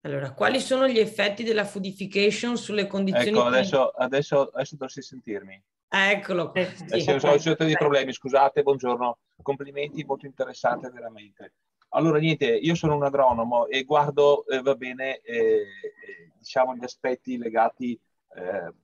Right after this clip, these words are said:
Speaker 2: agli aspetti vegetazionali, faunistici. Ecco, allora, rispetto a questo tema, io mi domando, eh, c'è sta-, c'è sicuramente un incremento di, eh, macro e micro residui alimentari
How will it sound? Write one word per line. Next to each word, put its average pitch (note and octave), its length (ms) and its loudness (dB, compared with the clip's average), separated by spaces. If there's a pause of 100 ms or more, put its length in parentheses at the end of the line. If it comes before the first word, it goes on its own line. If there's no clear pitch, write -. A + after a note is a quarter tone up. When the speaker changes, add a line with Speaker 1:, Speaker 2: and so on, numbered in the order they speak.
(360)
Speaker 2:
agli A2 140 -2
aspetti A#2+ 440 -6 (340)
vegetazionali, A#2 920 0
faunistici. A2+ 960 -6 (260)
Ecco, A2 420 0 (220)
allora, C#3 440 4
rispetto D3 360 -4
a D3 40 2
questo C#3+ 320 -4
tema, G#2 500 -2 (140)
io D3 100 -6
mi D#3 100 2
domando, A2+ 680 0 (220)
eh, A2+ 680 4
c'è - 160 -10
sta-, D#3+ 200 4
c'è E3 200 0
sicuramente D3+ 580 -4
un D3 80 -2
incremento C#3 640 -6
di, C3 420 -8
eh, A2+ 360 2 (140)
macro C#3 680 0
e A#2 140 -8
micro C#3 420 -4
residui C#3 720 -8
alimentari A2+ 920 0